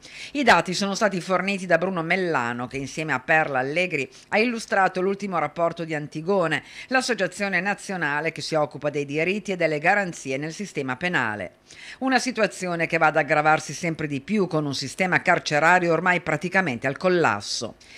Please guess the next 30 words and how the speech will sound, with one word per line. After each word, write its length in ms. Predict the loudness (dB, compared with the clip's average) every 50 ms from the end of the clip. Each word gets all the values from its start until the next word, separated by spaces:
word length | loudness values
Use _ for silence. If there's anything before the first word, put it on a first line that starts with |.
| -20 -4 0
In 160 | 2 2 4
Piemonte 540 | 6 6 6 8 6 4 2 2 2 2 2 2
il 140 | 2 0 4
tasso 260 | 6 6 6 6 4
di 120 | 0 0 0
sovraffollamento 880 | 2 2 4 6 6 4 4 4 4 6 6 6 6 4 2 2 2 0
in 100 | 0 0
un 140 | 4 6 6
anno 400 | 6 6 6 4 0 -2 0 2
è 80 | 2
infatti 420 | 2 4 6 4 4 4 4 -2 0
passato 560 | 0 0 0 2 2 4 4 4 4 2 0
dal 160 | 0 0 2
novantacinque 720 | 2 2 2 0 2 2 -2 -2 0 -2 -4 0 0 0
virgola 320 | 0 0 0 2 4 4 4
un 160 | 4 2 2
per 240 | 2 0 0 0 2
cento 480 | 2 2 2 2 2 0 0 0 -2 -2 -8 -14 0 6
al 200 | 6 6 6 6
centodue 720 | 4 2 2 2 2 2 0 0 2 2 2 2 2 2 2
per 200 | 0 -4 -4 -2
cento, 460 | -2 0 0 0 -2 -2 -4 -2 2
mentre 300 | 2 2 2 2 2 2
a 40 | 2
livello 320 | 4 4 4 4 4 4
nazionale 640 | 0 -2 -4 -4 -6 -4 2 4 4 6 4 4 0
si 160 | -2 -4 -2
parla 380 | 2 4 4 4 2 0 -2 -2
del 160 | -2 -2 0
centotredici, 1000 | 2 2 2 2 2 -2 -2 2 4 4 4 4 4 0 -4 -6 -6 -8 -8